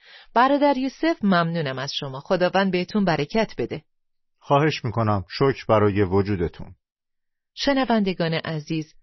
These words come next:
Speaker 1: وقتی که کتاب مقدس علیرغم خیانت بزرگ قوم درباره احساسات قلبی خدا نسبت به قوم خودش صحبت کرد، درباره خدا گفته شد که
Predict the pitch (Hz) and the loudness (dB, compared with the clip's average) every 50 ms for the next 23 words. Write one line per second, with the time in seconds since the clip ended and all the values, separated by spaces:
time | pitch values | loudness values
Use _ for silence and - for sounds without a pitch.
0 | _ _ _ _ - 160 190 - - - 220 - - 233 - - 190 - 208 208 | _ _ _ _ -2 -2 -2 -2 -4 -8 -6 -6 -6 -6 -4 -6 -4 -4 -2 -2
1 | 202 214 202 185 175 - - 147 143 - - - 156 165 175 185 190 - - - | -2 -2 -2 -2 -4 -2 -2 -4 -4 -4 -4 -4 -2 -2 -2 -2 -4 -6 -8 -8
2 | - 160 151 147 143 139 147 160 - 175 170 165 - - 165 151 143 139 143 160 | -6 -4 -4 -4 -4 -4 -6 -8 -8 -8 -10 -10 -10 -10 -8 -8 -8 -8 -8 -8
3 | - 165 143 143 139 135 143 160 175 170 156 - 170 - _ - 165 180 185 175 | -8 -10 -8 -6 -8 -6 -6 -6 -8 -6 -6 -8 -8 -6 _ -2 0 0 0 -2
4 | 170 - - _ _ _ - 151 156 151 131 127 131 131 131 143 160 190 185 - | -4 -8 -18 _ _ _ -2 0 2 2 0 -2 -4 -4 -4 -2 -2 -2 -4 -2
5 | - 156 151 135 - - 147 139 - - 156 156 - 175 - - 151 139 127 123 | -2 -4 -4 -4 -8 -8 -8 -8 -6 -8 -10 -8 -8 -8 -6 -6 -6 -6 -6 -8
6 | - 156 180 175 - - 151 127 - 160 170 165 147 147 - - - 160 165 - | -10 -10 -10 -10 -8 -8 -8 -6 -4 -4 -4 -4 -6 -8 -8 -6 -6 -6 -6 -6
7 | - 151 - - - 156 160 165 170 165 - - 202 214 202 190 143 - - - | -8 -8 -8 -4 -6 -4 -4 -4 -8 -12 -10 -6 -6 -2 -2 -2 -4 -4 -10 -8
8 | - 131 127 - - 127 127 - - - 208 220 226 220 220 _ _ _ _ _ | -8 -8 -8 -6 -8 -8 -8 -10 -6 -4 -2 -2 -2 -2 -4 _ _ _ _ _
9 | _ _ _ - 202 247 247 233 214 240 233 247 254 254 214 - - 156 143 165 | _ _ _ 0 2 4 4 4 2 0 0 0 -2 -6 -6 -2 -4 -2 -2 -2
10 | 160 151 - 139 139 - - 202 202 196 - 160 143 - - - 147 131 | -4 -4 -6 -8 -8 -6 -6 -6 -4 -2 -2 -4 -4 -4 -4 -4 -4 -4